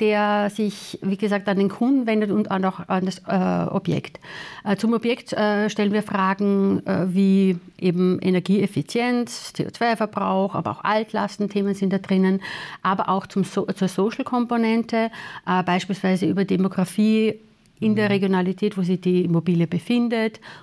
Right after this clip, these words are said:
Speaker 1: und derartige Fragen, aber auch zum Kunden. Das heißt, wir möchten auch den
Speaker 2: Mhm.
Speaker 1: Footprint des Kunden gerne erfahren,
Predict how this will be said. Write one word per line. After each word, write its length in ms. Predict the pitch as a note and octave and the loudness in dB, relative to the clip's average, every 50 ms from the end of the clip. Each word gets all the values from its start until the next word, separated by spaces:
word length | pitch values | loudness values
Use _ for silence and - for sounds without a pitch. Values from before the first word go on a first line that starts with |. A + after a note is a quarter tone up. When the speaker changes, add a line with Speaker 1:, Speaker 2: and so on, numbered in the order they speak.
| - | -4
Speaker 1:
und 140 | - F3+ E3+ | -2 -2 0
derartige 340 | F#3 F#3 F3 F3 F#3+ G3 G3+ | 2 0 0 0 0 -2 -2
Fragen, 520 | G3 - F#3 F#3 F#3 F#3+ G3+ G#3+ A3 A3 G#3 | -2 -2 -2 0 2 2 2 2 0 0 0
aber 320 | - F#3 G3 F#3+ - - - | 0 -2 0 0 -2 -2 -2
auch 160 | A3 A3 - | -4 -4 -6
zum 240 | - - B3+ B3 A#3+ | -6 -4 -2 -2 -2
Kunden. 460 | - - B3+ A#3+ A#3+ B3 B3 A3+ G3+ | -2 -2 0 2 2 4 2 2 2
Das 160 | G3 F#3+ - | 0 -2 -2
heißt, 240 | F#3+ - G3 - - | -4 -4 -4 -2 -2
wir 80 | G#3 | -2
möchten 360 | F#3 F#3 F#3+ G#3 F#3+ - - - | 0 0 0 0 -2 -2 -4 -2
auch 220 | - F#3 G3 B2+ | -2 -2 -2 -2
den 160 | A#2+ A#2+ G3 | -2 -4 -4
Speaker 2:
Mhm. 40 | - | -2
Speaker 1:
Footprint 500 | - B3+ C#4+ C#4 - - A#3 A3+ A3 - | 0 -2 -2 -2 -2 -4 -2 -2 -2 -2
des 160 | G3+ G3 - | -4 -4 -4
Kunden 420 | - - - D4 E4+ F#4 - G#3+ G3 | -6 -2 0 0 0 0 0 -2 -2
gerne 260 | - F3 E3+ F3+ F3 | 0 0 0 2 2
erfahren, 440 | F3+ E3+ - E3+ D#3+ F3 G3 B3+ D#4 | 0 0 -2 0 0 2 2 0 0